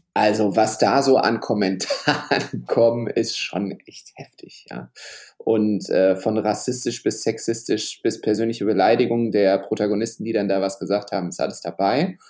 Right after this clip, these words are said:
Und irgendwann habe ich dann festgestellt, auch in dem, was wir ja zusammen machen in dem Projekt, da kann es natürlich auch passieren, dass man, man, man sieht ja meine Nase,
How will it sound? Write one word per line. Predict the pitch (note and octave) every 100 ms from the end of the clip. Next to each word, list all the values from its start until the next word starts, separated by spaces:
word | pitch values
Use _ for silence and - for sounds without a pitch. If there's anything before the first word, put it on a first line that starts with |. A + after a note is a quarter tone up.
| _ _ - _
Und | - G#2+
irgendwann | D#3 A#3 A#2+ A2+
habe | A2
ich |
dann | A2+ A2+
festgestellt, | A#2 A2+ A#2 - A2 A#2 F#3 - -
auch | G#2 A2
in | A2 A2
dem, | A2+ A2+ G#2
was | G#2 -
wir | C3 D#3
ja | A2+ F#2+
zusammen | - G2+ G2
machen | G2 F#2+ G2+
in | G2
dem | G2
Projekt, | - G#2 G2 A2 F#2+
da |
kann | F#2 A2
es | A2
natürlich | A2 G#2 B2+
auch | C#3 A#3
passieren, | F3 - A#2+ A2
dass | G#2+
man, | G#2+ G#2+
man, | G2+ F#2+
man | G2+
sieht | G#2 -
ja | A#2
meine | G#2 F#2+
Nase, | G2+ G2 F#2 G#2+ B2 D#3 F#3+